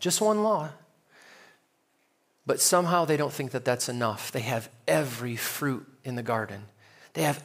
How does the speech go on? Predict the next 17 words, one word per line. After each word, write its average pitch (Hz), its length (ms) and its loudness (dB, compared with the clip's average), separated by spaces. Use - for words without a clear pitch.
everything, 170 800 0
and 131 140 -4
they 127 80 -4
think 170 260 -6
that 127 120 -4
God 139 200 2
is 123 160 -4
holding 117 380 -8
out 113 260 -4
on 101 160 -10
them. 98 180 -12
You 127 40 -12
know, 110 60 -10
sometimes 113 420 -6
that's 113 160 -4
the - 80 -10
case. - 520 -4